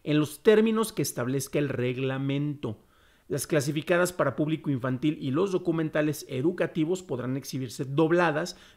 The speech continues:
pero siempre subtituladas en español." Hay quienes alegaban que hay una muy mala redacción en esto, pero la realidad es que no se menciona que el doblaje está prohibido en ningún lado.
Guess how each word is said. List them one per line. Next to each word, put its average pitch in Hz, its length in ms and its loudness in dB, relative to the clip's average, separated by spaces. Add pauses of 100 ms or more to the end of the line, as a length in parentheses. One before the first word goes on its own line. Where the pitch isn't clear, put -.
pero 143 180 4
siempre 156 380 2
subtituladas 120 1000 -4
en 123 240 -2
español." 151 680 0 (360)
Hay 208 120 4
quienes 254 260 4
alegaban 190 420 6
que 202 100 2
hay 190 120 4
una 196 140 4
muy 196 180 4
mala 202 260 4
redacción 170 440 2
en 175 120 2
esto, 170 240 -2
pero 165 220 0
la 175 340 6
realidad 185 800 4 (340)
es 185 240 6
que 226 140 2
no 202 540 4
se - 280 0
menciona 160 960 0
que 131 260 0
el 127 360 -2 (100)
doblaje 147 880 0
está - 480 -4
prohibido 165 580 4
en 165 120 4
ningún 156 580 0
lado. 165 460 -2